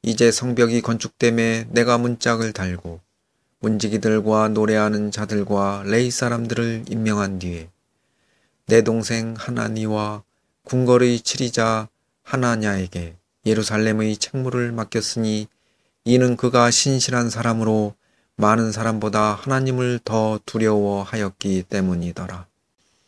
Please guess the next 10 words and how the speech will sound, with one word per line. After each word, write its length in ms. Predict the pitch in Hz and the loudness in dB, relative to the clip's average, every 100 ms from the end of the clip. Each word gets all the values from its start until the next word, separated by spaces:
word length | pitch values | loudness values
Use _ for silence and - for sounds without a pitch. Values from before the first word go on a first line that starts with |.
| _ _ - | _ _ 2
내가 360 | 120 123 123 | 6 6 4
그들에게 480 | 117 117 120 117 120 | 0 0 2 2 2
이르기를 680 | 117 110 104 110 110 107 113 _ _ _ _ | 0 -2 -4 -4 -4 -6 -10 _ _ _ _
해가 320 | 143 135 131 | -2 2 2
뜨거워지기 680 | - 123 127 120 117 - 113 | 0 2 4 4 2 0 -4
전에는 540 | 113 113 113 110 107 101 | -2 -2 -2 -2 -4 0
예루살렘 560 | 110 107 113 107 104 | 0 -2 -4 -4 -4
성문들을 680 | 101 131 127 127 123 120 113 | -6 -8 -6 -6 -4 -2 -2
열지 280 | 104 98 107 | -4 -4 -4
말고 520 | 101 90 87 87 | -2 -4 -6 -10